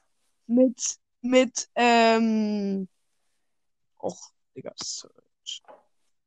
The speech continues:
Search, du ist einfach grad mit Level drei gestorben, weil er richtig hart aggressiv reingegangen ist.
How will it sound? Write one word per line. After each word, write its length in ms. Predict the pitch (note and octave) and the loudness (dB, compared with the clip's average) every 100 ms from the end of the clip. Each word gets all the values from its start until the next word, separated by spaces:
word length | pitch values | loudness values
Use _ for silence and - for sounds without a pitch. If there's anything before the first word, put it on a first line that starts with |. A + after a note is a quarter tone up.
| _ | _
Search, 460 | - - D4+ C#4 - | -2 4 6 6 2
du 140 | B3 - - - | 2 0 -10 -6
ist 180 | B3+ C4 | -2 0
einfach 280 | A3 G3+ | -2 -4
grad 180 | G3 G3+ | -6 -6
mit 140 | F#3 F#3 | -6 -6
Level 200 | F3+ F3 | -4 -4
drei 260 | F3+ F3+ | -2 -2
gestorben, 380 | E3+ - F#3 F3+ | -2 -4 -2 -2
weil 140 | F#3 | -2
er 100 | F#3 - _ _ G3+ | -4 -6 _ _ -8
richtig 360 | G#3 G3 F3+ | -6 -6 -6
hart 180 | F#3+ F#3 | -6 -6
aggressiv 580 | F#3 F#3 F3+ F#3+ F3+ E3+ | -8 -8 -8 -8 -10 -10
reingegangen 500 | E3+ F3 F3+ E3+ F3 | -8 -8 -8 -8 -10
ist. 300 | F3+ - | -8 -10